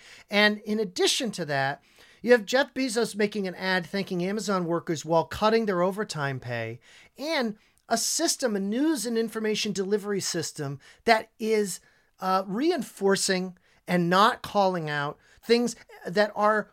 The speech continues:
grotesque and are not radical. See, what happens is that this outrage gets relegated to the radical, right? They go, "Oh, the ra-, radical left, radical lefty.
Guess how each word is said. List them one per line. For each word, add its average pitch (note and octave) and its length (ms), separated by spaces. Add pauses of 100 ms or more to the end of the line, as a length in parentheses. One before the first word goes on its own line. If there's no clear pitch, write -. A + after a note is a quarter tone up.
grotesque G#3+ 800
and A3+ 140
are A3+ 180
not G#3 800 (340)
radical. D#3+ 640 (280)
See, B3 200
what A#3+ 200
happens D4 420
is F#3 160
that F#3 220
this B3+ 200
outrage G3 540
gets F3+ 220
relegated D3+ 640
to - 80
the B2+ 100
radical, A2+ 540
right? F3 280 (220)
They F3 140
go, F3 180
"Oh, G#3 220
the D3 120
ra-, E3 280
radical F#3+ 500
left, E3 320 (240)
radical A#3+ 500
lefty. D3+ 440